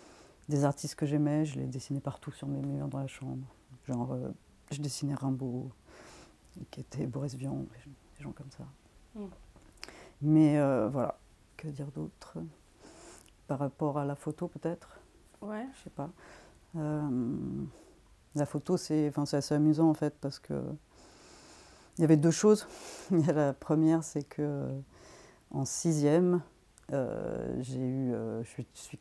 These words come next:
Speaker 1: littéralement tombée amoureuse de ma prof de sciences physiques. <laughs> Mais vraiment. <laughs> Et, euh, et un jour, elle nous a proposé de réouvrir le labo photo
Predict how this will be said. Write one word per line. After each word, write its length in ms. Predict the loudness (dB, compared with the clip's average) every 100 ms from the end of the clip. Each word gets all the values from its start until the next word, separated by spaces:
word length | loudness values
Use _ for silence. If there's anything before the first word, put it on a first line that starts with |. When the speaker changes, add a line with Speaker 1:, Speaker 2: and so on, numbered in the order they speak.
| _ _ -20
Speaker 1:
littéralement 500 | -8 -2 0 0 0
tombée 240 | 0 -2 -2
amoureuse 320 | -2 -4 -6
de 60 |
ma 120 | -6 -8
prof 300 | -10 -12 -10
de 60 |
sciences 240 | -10 -10 -10
physiques. 460 | -10 -12 -14 -18 -16 -12 -12
<laughs> 1080 | -14 -18 -20 -20 -14 -12 -12 -12 -10 -4
Mais 80 | -2
vraiment. 380 | 2 4 4 2 2 4
<laughs> 1040 | 6 6 6 4 -2 -6 -8 -10 -12 6
Et, 220 | 8 10
euh, 760 | 10 8 6 6 4 4 4 2 0 0 4
et 140 | 6
un 100 | 6
jour, 360 | 6 8 8 10
elle 120 | 8
nous 160 | 8 4
a 60 |
proposé 760 | 4 2 4 2 4 4 4 2
de 440 | 0 0 0 0
réouvrir 400 | 4 6 8 6
le 80 | 6
labo 240 | 2 0 -2
photo 420 | -2 0 -2